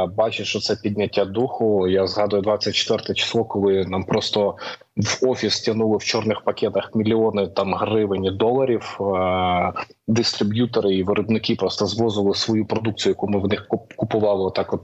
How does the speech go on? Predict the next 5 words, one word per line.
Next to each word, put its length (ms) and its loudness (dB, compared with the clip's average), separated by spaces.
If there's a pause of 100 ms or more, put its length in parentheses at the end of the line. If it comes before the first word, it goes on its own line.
(120)
м, 920 -4
<laughs> 0 -
сотнями 460 0
одиниць 400 2
безкоштовно. 840 0